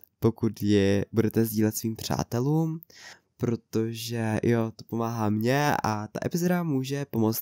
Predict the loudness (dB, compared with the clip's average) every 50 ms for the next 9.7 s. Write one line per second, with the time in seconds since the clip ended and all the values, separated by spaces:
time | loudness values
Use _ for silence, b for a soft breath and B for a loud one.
0 | -4 0 2 4 4 4 2 0 -4 -10 _ _ _ b b b b b 0 2
1 | 2 4 4 2 2 2 2 0 0 0 -2 0 2 0 0 2 0 -2 2 4
2 | 4 4 6 4 4 4 4 4 4 4 4 4 2 2 2 2 4 4 2 4
3 | 2 2 2 2 2 2 4 4 2 2 -2 -8 -6 -2 0 2 4 4 4 2
4 | 0 2 2 2 2 2 -2 0 0 0 2 4 2 2 2 0 -4 B B B
5 | B B B B 0 0 0 2 0 2 2 4 2 2 2 0 -2 0 0 2
6 | 2 2 2 2 0 0 0 -2 0 0 0 0 2 0 0 0 0 0 0 2
7 | 2 2 0 0 -4 -8 -10 -6 -4 -4 -4 -2 -2 0 2 2 4 4 2 2
8 | 0 -2 -4 -2 2 4 4 4 2 0 -4 -4 -2 -2 -4 -4 -4 _ _ _
9 | _ _ _ -18 -18 -8 -2 0 0 2 2 0 -2